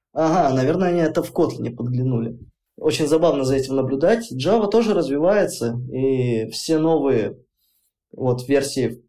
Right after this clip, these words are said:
которые выходят, и новый функционал там выходит, и даже advanced,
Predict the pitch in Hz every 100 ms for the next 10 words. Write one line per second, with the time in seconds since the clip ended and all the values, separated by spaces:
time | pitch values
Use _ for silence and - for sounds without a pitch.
0 | _ _ _ _ - 131 127 120 160 170
1 | 139 - 120 127 123 123 123 - 127 143
2 | 165 135 127 123 120 117 117 - _ _
3 | _ - 143 139 - - - 147 147 143
4 | 139 135 131 127 - _ _ _ _ _
5 | _ _ 160 139 160 175 156 -